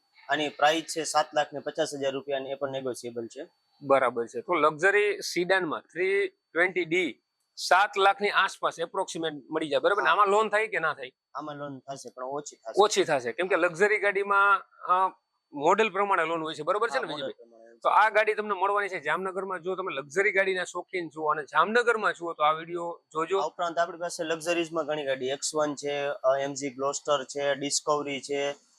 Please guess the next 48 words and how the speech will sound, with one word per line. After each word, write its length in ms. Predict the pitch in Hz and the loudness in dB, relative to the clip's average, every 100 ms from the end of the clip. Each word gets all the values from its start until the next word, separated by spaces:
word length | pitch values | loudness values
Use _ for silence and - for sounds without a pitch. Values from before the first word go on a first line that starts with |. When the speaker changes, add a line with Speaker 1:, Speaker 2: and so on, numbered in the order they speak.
| - 139 | -4 -2
Speaker 1:
Mercedes 420 | 147 147 147 139 | -2 -4 -4 -6
સી 200 | - 147 | -4 -2
એલ 220 | 143 139 | 0 0
એ 120 | 139 | -2
છે, 160 | 135 143 | -2 -6
Mercedes 560 | 131 131 143 139 127 | -4 -6 -6 -6 -8
જી 120 | - 139 | -4 0
એલ 160 | 151 | 0
સી 300 | 143 139 131 | 0 -6 -8
છે, 140 | 139 135 | -4 -4
આ 80 | |
બધી 200 | 127 131 | -4 -8
પ્રીમિયમ 420 | 131 139 143 139 123 | -10 -8 -6 -6 -8
ઘણી 200 | 139 135 | -8 -6
ગાડીઓ 280 | 131 127 | -6 -6
આપણી 140 | 113 117 | -8 -8
પાસે 360 | 120 - 123 | -10 -8 -12
છે. 80 | 120 _ - _ - _ _ - | -12 _ -20 _ -20 _ _ 2
Speaker 2:
તો 100 | 202 | 4
તમે 180 | 214 214 | 6 4
અહીંયા 240 | 220 196 | 6 4
આવો, 200 | 190 214 | 4 2
પ્રીમિયમના 720 | - _ 214 233 247 247 233 | 2 _ 2 4 2 4 2
શોખીન 360 | - 208 202 190 | 2 0 2 2
હોય 180 | 180 185 | 2 2
તો 120 | 175 | 0
એકવાર 240 | 180 175 | 2 2
જરૂર 360 | 127 160 180 131 | 2 2 2 0
ક્રિષ્ના 400 | - 180 - 202 | -4 -4 2 2
ઓટો 200 | 196 185 | 4 0
કન્સલ્ટ 420 | 190 185 196 185 _ | -2 0 -4 -4 _
વિજયભાઈને 480 | 135 151 208 208 202 | -2 2 4 4 4
ત્યાં 180 | 185 165 | 2 0
વિઝિટ 260 | 165 175 | -2 -6
કરો. 200 | - 175 | -2 0
બી 160 | 165 160 | 0 0
એમ 180 | 175 165 | 0 2
ડબલ્યુ 300 | 165 170 165 | 0 0 -4
સિવાયની 460 | - 170 170 170 | -4 0 0 0
ઘણી 240 | 147 165 190 | 0 2 4
બધી 200 | 180 175 | 2 0
તમને 340 | 175 180 175 | 0 2 2
લક્ઝરી 560 | 143 139 165 156 208 160 | 0 0 0 4 2 2
પ્રીમિયમ 420 | - 196 214 220 | 0 -2 0 -2
સેગમેન્ટની 500 | 202 185 190 185 190 | -2 -4 -4 -2 -4
ગાડી 340 | 147 190 214 | 2 2 2
મળી 200 | 190 185 | 0 0
જશે. 360 | 170 170 202 | 0 0 0